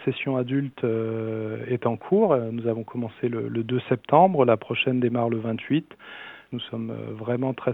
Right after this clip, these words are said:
satisfaits. On assiste à un, à un retour des étudiants, euh,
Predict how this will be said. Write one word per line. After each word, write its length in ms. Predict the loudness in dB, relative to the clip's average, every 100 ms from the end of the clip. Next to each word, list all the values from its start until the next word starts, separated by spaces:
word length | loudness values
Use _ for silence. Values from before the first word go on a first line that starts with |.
| -2
satisfaits. 640 | -8 -8 -10 -2 4 4
On 140 | 4
assiste 480 | 0 -2 -6 -8 -2
à 40 | -2
un, 1120 | -2 -4 -8 -12 -20 -20 -20 -20 -20 _ 2
à 60 | 4
un 20 |
retour 500 | 6 6 6 4 6
des 220 | 4 2
étudiants, 680 | -2 -4 -2 2 2 2 2
euh, 360 | 2 0 0